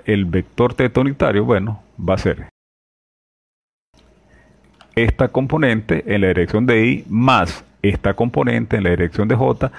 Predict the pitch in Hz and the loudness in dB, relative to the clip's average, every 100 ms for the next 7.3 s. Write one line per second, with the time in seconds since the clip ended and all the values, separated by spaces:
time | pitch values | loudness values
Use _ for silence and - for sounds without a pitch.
0 | - _ 101 120 117 120 - - 113 - | -18 _ 0 2 2 0 -8 -6 -4 -2
1 | - 120 123 117 98 98 123 113 82 78 | -2 -2 -2 -2 0 -2 -2 -2 -2 -2
2 | 92 101 123 160 - - - - - _ | -4 -2 0 0 -2 -12 -20 -20 -20 _
3 | _ _ 95 90 - 117 127 139 139 160 | _ _ -4 -4 0 2 2 2 0 0
4 | - 92 87 87 82 90 95 - - 95 | 2 0 0 -2 -2 0 0 0 -2 -2
5 | 95 92 92 139 156 165 165 - _ _ | -2 0 0 0 0 0 -2 -6 _ _
6 | _ _ 90 92 98 - 190 202 - _ | _ _ -4 -2 -2 0 -2 -2 -12 _
7 | - 107 - | 0 0 -2